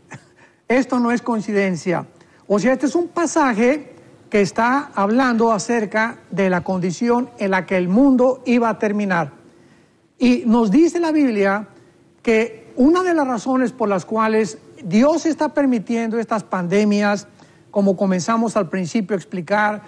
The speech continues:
tsunamis, terremotos, y hay una convergencia ya casi de, ahorita estamos en Dallas y está lloviendo, no debería llover, deberíamos estar ahorita ahí en primavera, etcétera, etcétera, los huracanes que vienen ahora, los tornados, eh,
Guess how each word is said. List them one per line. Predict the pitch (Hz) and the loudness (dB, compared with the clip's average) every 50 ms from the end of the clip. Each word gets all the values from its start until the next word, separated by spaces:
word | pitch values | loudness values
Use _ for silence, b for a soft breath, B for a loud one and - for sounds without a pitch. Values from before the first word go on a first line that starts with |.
| B B B | B B B
tsunamis, | B - - 240 233 220 226 233 240 240 233 226 226 220 175 | B -8 -2 0 0 2 2 2 2 0 0 0 0 -2 -2
terremotos, | - 208 185 185 175 180 202 226 240 226 - 240 226 220 190 - - B B B B B B B | -2 -2 0 0 0 2 2 2 2 0 0 0 0 0 0 -4 -12 B B B B B B B
y | - 208 220 | 0 2 2
hay | 233 240 254 247 | 4 2 2 2
una | 247 247 226 170 | 2 0 0 -2
convergencia | 226 208 190 202 190 190 - 220 240 240 208 - 226 | -2 -2 0 0 -2 -2 -2 -2 -2 -2 -2 -4 -4
ya | 214 214 226 220 220 | -2 -2 -2 -2 0
casi | 240 233 214 - 233 | -2 -2 0 0 0
de, | 208 196 185 151 - - - - | 0 0 -2 -2 -6 -16 -10 -6
ahorita | 269 220 208 226 247 214 - 240 226 214 208 185 151 - B B B B B B B | -2 0 2 2 2 0 0 0 0 0 0 -2 -4 -6 B B B B B B B
estamos | - 190 - 233 233 247 220 - | -6 -4 -2 0 0 0 0 -2
en | 220 202 | -2 0
Dallas | 185 226 233 233 220 208 | 0 0 0 0 0 0
y | 208 | -2
está | 190 - 226 226 | -2 -2 -2 0
lloviendo, | 226 214 202 208 220 226 226 220 | 2 2 2 2 0 0 0 0
no | 208 220 220 | 0 0 2
debería | 208 202 202 214 214 208 | 2 2 2 2 2 0
llover, | 196 190 180 196 214 226 | 0 0 0 0 0 0
deberíamos | 226 208 202 214 220 208 | 2 0 0 -2 -2 -2
estar | - 226 | -2 -2
ahorita | 208 202 208 202 - | 0 0 -2 0 0
ahí | 208 202 | -2 -2
en | 202 | -2
primavera, | 151 - 196 180 175 165 170 220 233 220 226 220 196 | -2 -4 -4 -4 -2 0 0 0 2 2 2 0 0
etcétera, | 165 - 220 220 185 226 190 | -2 -2 -2 -2 0 -2 -2
etcétera, | 185 165 240 240 226 170 226 208 214 214 - B B B B B B | -2 0 0 -2 -2 0 -2 -2 -2 -4 -4 B B B B B B
los | - 202 185 - | -2 -2 0 0
huracanes | 220 202 196 175 - 226 226 226 208 | 0 0 0 0 0 -2 0 -2 -2
que | 185 - 208 | -2 0 0
vienen | 196 214 214 220 214 | 0 0 0 0 0
ahora, | 196 190 196 208 214 214 208 | 0 0 2 2 2 2 0
los | 196 185 165 - | 0 -2 -2 -2
tornados, | - 185 175 180 202 214 220 220 208 165 - - - - | -4 -4 -2 -2 0 0 0 0 -2 -4 -8 -12 -10 -6
eh, | 190 175 160 | -6 -6 -6